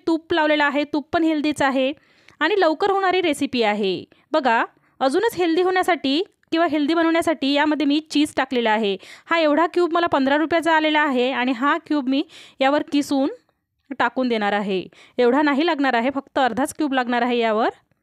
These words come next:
आणि मुलांना चीज पण खूप आवडते. बघा, याला पण आता वरच्या बाजूनी तूप लावून घ्यायचं आहे किंवा बटर लावा. आणि दोन्ही नसेल आव-,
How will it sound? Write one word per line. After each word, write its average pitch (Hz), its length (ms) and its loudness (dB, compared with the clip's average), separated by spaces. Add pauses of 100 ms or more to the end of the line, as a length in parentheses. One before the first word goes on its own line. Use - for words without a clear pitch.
(520)
आणि 269 140 0
मुलांना 320 380 0
चीज 330 340 -2
पण 415 180 -2
खूप 359 320 0
आवडते. 208 520 -2 (340)
बघा, 240 280 0
याला 285 220 2
पण 392 160 0
आता 311 260 2 (460)
वरच्या 247 280 0
बाजूनी 311 380 0 (140)
तूप 311 180 0
लावून 339 200 2
घ्यायचं 339 280 0
आहे 262 340 0 (1300)
किंवा 392 220 2
बटर 269 240 0
लावा. 190 340 0 (2250)
आणि 339 100 0
दोन्ही 302 320 2
नसेल 392 240 -2
आव-, 285 280 2